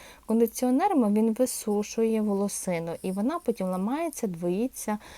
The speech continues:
а ви потім не знаєте, «О, а звідки, чого ж в мене таке волосся сухе?» Да? Тож цей кондиціонер що має все-таки відживлювати, правда? Ось, тому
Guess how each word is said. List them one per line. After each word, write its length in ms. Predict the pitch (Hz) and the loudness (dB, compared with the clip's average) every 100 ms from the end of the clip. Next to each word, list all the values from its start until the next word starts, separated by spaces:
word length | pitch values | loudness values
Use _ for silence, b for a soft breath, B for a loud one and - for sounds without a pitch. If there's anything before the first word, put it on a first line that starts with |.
| B | B
а 80 | 220 | 0
ви 100 | 311 | 0
потім 340 | 320 269 214 | 0 0 2
не 120 | 196 185 | 2 0
знаєте, 440 | 214 269 254 196 | 0 2 0 -2
«О, 140 | - 214 | -2 0
а 120 | 196 | 0
звідки, 380 | 190 302 - 233 | -2 -4 -2 -4
чого 260 | - 233 | -2 -2
ж 80 | 269 | 0
в 40 | 233 | 0
мене 140 | 220 | -2
таке 240 | 208 - 220 | -4 -4 -2
волосся 480 | 208 208 180 - | 0 0 -2 -6
сухе?» 300 | 160 160 - | -8 -8 -6
Да? 120 | 180 226 | -4 -2
Тож 160 | 202 | -4
цей 180 | - 208 | -2 -2
кондиціонер 640 | - 190 180 185 196 190 185 | 0 -4 -2 -4 -4 -4 -4
що 200 | - 165 | -6 -6
має 200 | 156 151 | -6 -6
все-таки 540 | 156 180 - - 202 | -8 -10 -14 -8 -4
відживлювати, 680 | 202 214 403 453 208 175 165 | -2 2 2 2 -2 -2 -6
правда? 400 | - 233 226 185 B B B B - | -4 -2 -2 -4 B B B B -4
Ось, 280 | 196 165 | -2 -2
тому 400 | - 214 254 320 | 0 2 4 2